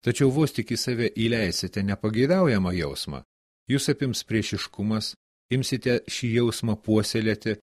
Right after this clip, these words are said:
ir nepageidaujami įvykiai būtinai materializuosis jūsų gyvenime.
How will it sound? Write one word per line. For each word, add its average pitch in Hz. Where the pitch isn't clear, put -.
ir 117
nepageidaujami 104
įvykiai 160
būtinai 131
materializuosis 92
jūsų 87
gyvenime. 69